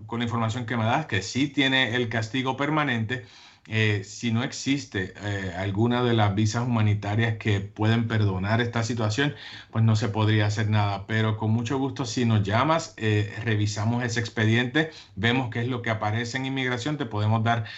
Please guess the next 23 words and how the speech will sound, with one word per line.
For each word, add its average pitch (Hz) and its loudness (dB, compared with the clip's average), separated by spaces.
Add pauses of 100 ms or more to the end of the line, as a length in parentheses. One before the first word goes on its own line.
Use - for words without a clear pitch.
(220)
tal 117 2
vez 120 2
una, 120 -2
una 113 -2
contestación 113 -4
más 110 0
completa. 104 -2
Así 107 -8
es 113 -4
que 127 -4
con 107 2
mucho 113 4
gusto 143 0
nos 139 2
puedes 143 2
llamar 160 4
o, 117 2 (380)
o 113 2
enviarnos, 113 2
eh, 113 -4
y 139 2
enviarnos 117 -2
también 107 -2